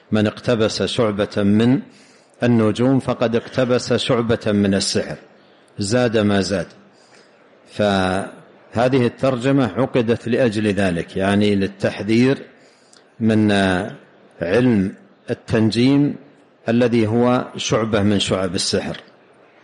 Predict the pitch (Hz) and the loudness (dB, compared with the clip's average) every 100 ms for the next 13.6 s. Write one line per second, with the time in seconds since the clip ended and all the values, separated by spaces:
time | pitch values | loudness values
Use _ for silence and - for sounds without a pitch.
0 | _ _ - - 104 104 98 110 113 98 | _ _ -20 -4 0 0 0 -2 -4 -2
1 | 98 92 95 104 123 - 110 98 - 98 | -2 -4 -2 0 0 -4 -8 -6 -4 -4
2 | 95 - 95 98 98 - 117 104 95 95 | -4 -4 -2 -2 -2 -4 -2 -2 -2 -4
3 | 90 127 113 113 127 - - - - - | -2 -2 -2 0 -2 -4 -18 -20 -20 -20
4 | - _ 101 120 131 139 127 113 107 98 | -20 _ 0 4 2 2 0 2 2 2
5 | 131 131 120 - 110 110 - - 127 113 | 2 2 0 -2 -2 -2 -4 -4 0 0
6 | 110 110 - 147 131 131 - 104 98 95 | 0 -2 0 0 0 0 0 0 0 0
7 | - 82 - - - - - - - - | 0 -2 -8 -16 -20 -20 -20 -20 -20 -20
8 | - - - - 107 101 95 98 101 117 | -20 -20 -20 -4 0 2 2 0 0 0
9 | 123 113 107 - 123 110 120 127 110 113 | 2 0 0 -2 -2 0 2 2 2 2
10 | 98 104 120 104 98 92 101 107 131 - | 0 0 0 2 0 0 2 2 0 -4
11 | - - - _ _ 101 101 101 95 98 | -20 -20 -20 _ _ -2 0 2 0 -2
12 | - 110 101 98 98 - - - - 107 | -2 0 2 2 -2 -6 -10 -16 -6 -4
13 | 107 110 123 107 101 98 | -2 0 2 4 4 2